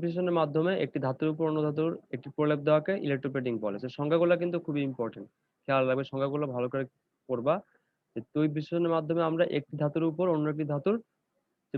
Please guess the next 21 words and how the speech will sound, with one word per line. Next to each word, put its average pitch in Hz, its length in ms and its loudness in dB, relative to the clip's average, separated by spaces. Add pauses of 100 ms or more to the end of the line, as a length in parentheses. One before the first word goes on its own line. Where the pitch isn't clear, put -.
প্রলেপ 151 340 2
দেই 147 160 2
তাকে 131 220 2
কি 156 140 0
বলা 165 120 4
হয়? 127 100 6
ইলেকট্রোপ্লেটিং 131 420 -2 (120)
বলা 113 200 2
হয়। 95 100 -6 (380)
ধাতুর 127 340 0 (100)
ঔজ্জ্বল্যতা 185 720 4 (580)
সৃষ্টির 156 360 -2
জন্য 165 140 6 (100)
অথবা 156 220 0
ধাতুর 131 280 0
ক্ষয় 143 180 4
রোধে 156 240 2
এই 147 80 4
ইলেকট্রোপ্লেটিং 147 460 0
পদ্ধতি 143 220 -2 (100)
ব্যবহার 120 200 2